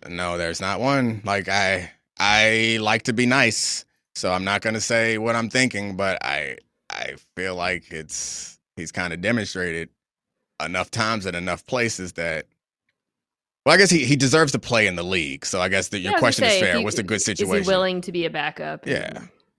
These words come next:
Speaker 2: And
Speaker 1: He's a, the best situation is San Francisco. That's the best situation for every quarterback.
Speaker 2: Yeah.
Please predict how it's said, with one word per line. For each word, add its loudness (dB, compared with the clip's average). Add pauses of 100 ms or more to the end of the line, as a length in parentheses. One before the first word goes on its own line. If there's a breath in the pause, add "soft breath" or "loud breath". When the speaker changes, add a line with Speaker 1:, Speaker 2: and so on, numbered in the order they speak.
Speaker 2:
And -2
Speaker 1:
He's -2
a, -4 (240 soft breath)
the 0
best 6
situation 2 (540)
is -2 (320)
San 0
Francisco. -4
That's -6
the -8
best -4
situation -6
for -6
every -8
quarterback. -12
Speaker 2:
Yeah. -20